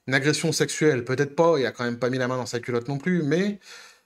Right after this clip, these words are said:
euh, il y a quand même humiliation, ça c'est certain. Et encore une fois, comme je disais, moi je suis papa et j'ai des filles, moi le mec qui fait ça, il a intérêt, il a intérêt de savoir courir très vite.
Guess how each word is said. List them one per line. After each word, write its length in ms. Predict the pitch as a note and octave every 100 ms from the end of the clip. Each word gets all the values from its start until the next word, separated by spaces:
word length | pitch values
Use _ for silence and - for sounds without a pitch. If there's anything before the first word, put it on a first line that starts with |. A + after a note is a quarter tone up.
| _ -
euh, 1400 | C#3 C3+ C3 B2 A#2+ A#2 A2+ A#2 A2+ A2 G#2+ G#2 G2+ F#2+
il 60 | G#2
y 60 |
a 80 | C#3+
quand 160 | C#3+ C3+
même 180 | D#3+ D#3
humiliation, 680 | C#3+ C3+ C3 B2 - F3+
ça 160 | F3+ F3
c'est 160 | - B2+
certain. 460 | D3 - B2 G2+ -
Et 120 | A2+
encore 280 | A2 D3 D#3
une 60 |
fois, 160 | D#3 G#3
comme 240 | D#3 C#3
je 60 | C3
disais, 260 | C#3+ D3
moi 140 | D#3+ C3
je 60 |
suis 120 | - A#2+
papa 340 | C3 C3 C#3+
et 80 | B2
j'ai 120 | A2
des 140 | G#2+
filles, 200 | G#2 G3+
moi 100 | F3
le 100 | C3
mec 140 | C3 D3
qui 140 | -
fait 160 | C#3 A#2+
ça, 320 | - F3 G3 - - - -
il 80 | A#2
a 40 | C3
intérêt, 340 | C3 C#3 D#3+ -
il 100 | C3
a 40 | C#3+
intérêt 220 | D3 E3+
de 60 |
savoir 220 | E3+ D3+ -
courir 260 | E3 D#3
très 160 | - F#3+
vite. 260 | D3+ -